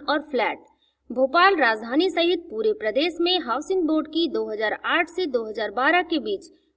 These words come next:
बुक की गई प्रॉपर्टी दस से पन्द्रह लाख रुपए तक सस्ती हो जाएगी।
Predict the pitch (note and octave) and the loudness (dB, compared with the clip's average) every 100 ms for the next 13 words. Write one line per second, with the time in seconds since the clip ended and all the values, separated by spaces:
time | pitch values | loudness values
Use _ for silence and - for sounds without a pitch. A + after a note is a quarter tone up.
0 | - A#3 F#4 - E4+ D4+ D4 E4 B3+ A3 | -6 -4 -4 0 0 4 4 4 2 0
1 | - G#3+ D#4+ B3 G#3+ G#3 G#3+ - C#4+ D#4+ | -2 -4 -4 0 -4 -4 -8 -2 2 4
2 | F4 C#4+ C#4 B3 A3 D4+ D#4 C#4 C4+ A3 | 4 4 2 -2 -2 -2 0 -2 -2 -10
3 | - D#4+ D4+ D4 B3 G#3+ G3+ G3 | -4 -2 0 2 2 0 -2 -6